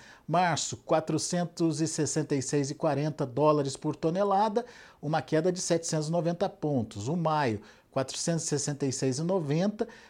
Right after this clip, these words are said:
queda de seiscentos e trinta pontos. E o agosto, quatrocentos e cinquenta e oito e dez, queda de quatrocentos e noventa pontos. Hora de falar do mercado do café. Após registrar fortes altas durante todo o dia, o mercado do café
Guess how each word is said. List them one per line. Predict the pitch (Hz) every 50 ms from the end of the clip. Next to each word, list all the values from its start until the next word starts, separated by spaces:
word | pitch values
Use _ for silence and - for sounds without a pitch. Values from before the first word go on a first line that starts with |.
| - _
queda | - 156 160 156 160 151
de | 147 147
seiscentos | 139 - 143 135 123 - 147 143 135 -
e | 147 135
trinta | - 147 143 135 185 180
pontos. | 180 - 156 156 160 165 156 165 143 -
E | 190
o | 190 208
agosto, | 208 165 135 135 139 143 143 - -
quatrocentos | - 147 127 - - 151 143 139
e | -
cinquenta | - 143 131 135 131 - 135
e |
oito | 127 131 135 131 131 190
e |
dez, | 175 139 139 131 139 135 131 - - - - _
queda | - - 127 127 123 135 127
de | 123 127 131
quatrocentos | 127 - - 135 123 - - - - 120 113 110 - 120 107 117
e | 123
noventa | 123 123 117 98 87 98 95 95 95 - - 131 135 - - _ _ _
pontos. | - 143 135 123 113 110 - 113 104 92 82 - - - - - - - - - - - - - - - - -
Hora | 127 160 180 180
de | 165
falar | 165 - 196 190 202 202
do | 196 202
mercado | 202 196 165 - - 202 208 190 202
do | 190 175 180 185 202 196
café. | 196 - 208 196 185 - - - 196 202 214 214 220
Após | 190 160 - - 170 170 185 190 180 -
registrar | - 180 175 156 180 170 - - 170 170
fortes | 165 - - - - 165 160 175 190 165 - - 175 156 127 147
altas | 165 175 180 175 - 170 135
durante | - 170 165 160 160 - -
todo | - 170 160 170
o | 190
dia, | 165 143 147 165 170
o |
mercado | 170 170 165 - 170 160 151 156
do | 165
café | - - 175 156 - - 147 147